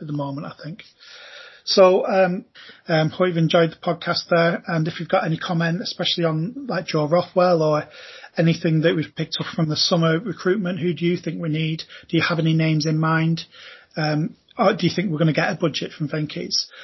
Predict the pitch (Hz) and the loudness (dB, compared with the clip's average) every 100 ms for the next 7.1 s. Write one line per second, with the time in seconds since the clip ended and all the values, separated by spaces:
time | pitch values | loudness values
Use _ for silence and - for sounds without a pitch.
0 | - - 175 170 175 - 156 147 - 180 | -6 2 4 4 2 0 -2 -2 -4 -2
1 | 170 220 - 180 156 156 151 - 156 151 | -2 -4 -8 -4 -2 -2 -4 -4 -2 -2
2 | 151 - - 160 151 - 165 165 180 160 | -4 -8 -8 -8 -6 -2 -2 0 0 0
3 | 156 165 165 170 151 - 147 - 175 160 | 0 -2 -4 -2 -4 -2 -4 0 2 4
4 | 160 - - - - - 165 160 160 160 | 2 -2 -6 -16 -16 -6 0 2 2 -2
5 | - 156 - 151 151 156 - 170 160 156 | -6 -4 -4 -4 -4 -4 -4 -4 -4 -2
6 | 147 151 143 - 156 151 - - 156 156 | -2 -2 -6 -8 -6 -4 -6 -6 -4 -4
7 | - | -6